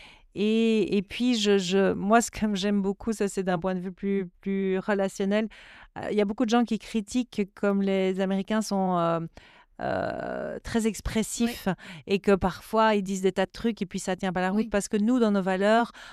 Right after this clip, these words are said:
Speaker 1: on ne dit pas des choses, euh, sans le ten-,
Speaker 2: Sans
Speaker 1: sans les tenir.
Speaker 2: Ouais.
Speaker 1: Tandis que là, c'est vraiment une manière d'exprimer leur joie ou leur
Speaker 2: Mm.
Speaker 1: plaisir ou n'importe quoi. Il faut juste savoir que c'est une autre manière de s'exprimer.
Speaker 2: C'est une autre culture.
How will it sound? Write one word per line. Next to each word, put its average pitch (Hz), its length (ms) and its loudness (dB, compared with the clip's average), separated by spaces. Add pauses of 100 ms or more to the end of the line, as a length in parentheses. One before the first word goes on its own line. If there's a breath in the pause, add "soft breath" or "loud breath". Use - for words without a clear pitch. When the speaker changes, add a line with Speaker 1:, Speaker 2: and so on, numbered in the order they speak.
(160 loud breath)
Speaker 1:
on 196 140 -2
ne 196 100 2
dit 196 180 -2
pas 226 180 2
des 208 120 0
choses, 226 580 2
euh, 185 300 0
sans 202 240 -2
le 170 320 -8 (160)
ten-, 185 440 -4
Speaker 2:
Sans - 20 -10
Speaker 1:
sans 208 180 -2
les 190 120 2
tenir. 185 440 -2
Speaker 2:
Ouais. 233 60 -6 (360 loud breath)
Speaker 1:
Tandis 208 280 0
que 226 100 -6
là, 262 320 6
c'est - 160 -4
vraiment 214 260 2
une 233 140 4
manière 208 320 2
d'exprimer 208 460 -2
leur 185 180 2
joie 202 400 4
ou 185 60 2
leur 180 200 2
Speaker 2:
Mm. 233 40 -18
Speaker 1:
plaisir 202 460 2
ou 196 40 2
n'importe 185 340 -2
quoi. 208 220 2 (300 loud breath)
Il 175 80 -6
faut 196 120 -6
juste 202 220 -4
savoir 196 280 -2
que - 120 -10
c'est - 140 -6
une 190 100 0
autre - 100 -6
manière 190 240 -2
de 180 80 -4
s'exprimer. 202 420 -6
Speaker 2:
C'est 202 40 0
une 240 80 -2
autre 254 120 -8
culture. 285 380 -4